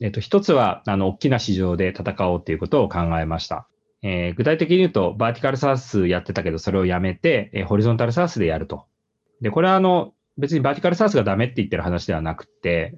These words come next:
えっと、お客さんの頭数が決まってるんであれば、その限られた、えー、顧客数の中で、いかにこう、高単価のプロダクトを作るかとか、あとは、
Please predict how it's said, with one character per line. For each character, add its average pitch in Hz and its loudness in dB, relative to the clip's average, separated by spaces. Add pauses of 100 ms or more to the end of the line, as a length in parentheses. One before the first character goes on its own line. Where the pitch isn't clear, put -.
(120)
え - -16
っ 101 -16
と、 87 -6
お 87 -4
客 165 -2
さ 202 2
ん - 0
の 143 2
頭 104 0
数 120 0
が 127 0
決 123 -4
ま 123 4
っ 123 -8
て 143 4
る 151 4
ん 139 2
で 113 2
あ 90 0
れ 85 0
ば、 95 0
そ - -8
の 98 0
限 107 2
ら 170 2
れ 170 -2
た、 90 -2 (340)
え 92 -4
ー、 - -4
顧 - -6
客 135 -2
数 - -2
の 104 2
中 95 -2
で、 92 -2 (160)
い 92 -4
か 175 0
に 156 0
こ 87 0
う、 - -
高 107 0
単 107 0
価 92 -2
の 82 -2
プ 85 -6
ロ 87 0
ダ 85 -2
ク - -20
ト 92 -2
を 80 -2
作 - -4
る 90 0
か 78 -6
と - -16
か、 92 -4 (960)
あ 135 -4
と 135 4
は、 95 0